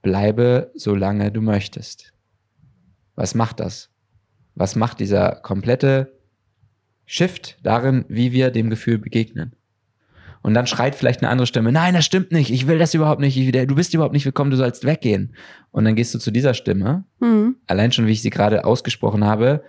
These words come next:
Speaker 1: spricht es schon dafür, dass es wahrscheinlich eine kindliche Stimme, ein kindlicher Anteil in dir ist. Und sagst, „Auch du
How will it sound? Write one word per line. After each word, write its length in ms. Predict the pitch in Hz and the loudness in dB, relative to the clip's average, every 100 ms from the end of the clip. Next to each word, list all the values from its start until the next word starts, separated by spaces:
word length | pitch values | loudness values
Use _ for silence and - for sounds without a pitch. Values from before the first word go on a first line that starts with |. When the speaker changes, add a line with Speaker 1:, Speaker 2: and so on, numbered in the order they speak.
| - | -14
Speaker 1:
spricht 260 | - 113 | -4 -4
es 80 | - | -2
schon 140 | 117 | 0
dafür, 240 | 110 - 110 | 0 2 2
dass 120 | 107 | 2
es 120 | 107 | 0
wahrscheinlich 260 | 104 117 110 | -2 0 0
eine 80 | 110 | 0
kindliche 480 | 131 127 110 107 | 0 0 -2 -6
Stimme, 260 | 107 - 117 | -6 -2 -2
ein 100 | 110 | -2
kindlicher 380 | 123 120 113 107 | -2 -4 -4 -4
Anteil 320 | 98 104 101 | -4 -2 -2
in 140 | 104 | -2
dir 140 | 104 101 | 0 0
ist. 260 | 139 - - _ _ _ _ _ _ _ _ _ | 0 -2 -12 _ _ _ _ _ _ _ _ _
Und 120 | - 107 | -4 0
sagst, 400 | 113 110 - _ | 0 0 -6 _
„Auch 180 | 107 113 | -2 -2
du 520 | - 143 127 104 113 | 0 2 4 4 0